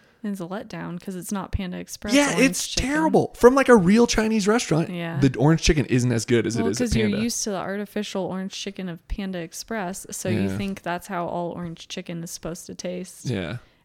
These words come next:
Speaker 1: And it's not, it's not genuinely orange chicken. It's just really good chicken.
Speaker 2: Yeah, isn't that
Speaker 1: It's
Speaker 2: weird how
Speaker 1: questionable to eat chicken.
Speaker 2: our palates have, like,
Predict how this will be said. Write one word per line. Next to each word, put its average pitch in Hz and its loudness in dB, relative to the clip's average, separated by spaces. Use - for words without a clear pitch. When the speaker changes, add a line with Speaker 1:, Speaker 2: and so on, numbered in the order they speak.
Speaker 1:
And 190 -6
it's - -10
not, 180 -8
it's 214 -6
not 240 -4
genuinely 175 -6
orange 160 -12
chicken. - -12
It's - -12
just - -10
really 175 -10
good - -12
chicken. - -12
Speaker 2:
Yeah, 117 2
isn't 123 0
that 175 0
Speaker 1:
It's 117 0
Speaker 2:
weird 117 6
how 120 4
Speaker 1:
questionable 120 -4
to - -12
eat - -12
chicken. - -12
Speaker 2:
our 104 0
palates 117 -2
have, 107 -4
like, - -8